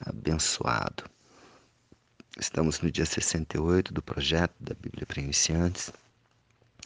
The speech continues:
Continuando aqui, depois que Pilatos lavou as suas mãos,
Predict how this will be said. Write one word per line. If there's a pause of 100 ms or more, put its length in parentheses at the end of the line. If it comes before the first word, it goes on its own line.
(540)
Continuando
aqui, (1300)
depois
que (640)
Pilatos (1040)
lavou
as
suas
mãos,